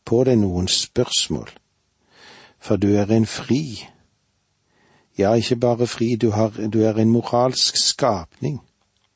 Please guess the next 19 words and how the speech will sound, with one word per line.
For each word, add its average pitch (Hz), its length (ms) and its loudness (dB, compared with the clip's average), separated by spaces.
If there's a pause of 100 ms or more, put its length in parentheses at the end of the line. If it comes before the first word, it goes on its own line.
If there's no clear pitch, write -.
(1080)
Gud 131 260 0
har 135 80 4
faktisk - 600 -2
beveget 104 580 0
himmel 107 320 2
og 104 180 0
helvete, 107 640 -4 (760)
og 107 120 0
han 113 160 4
har 127 80 2
kommet 123 480 2
den 107 180 4
lange 110 360 2
veien 113 400 4
via 104 280 2
et - 160 -4
kors - 440 -2
for 98 260 0
å 98 80 2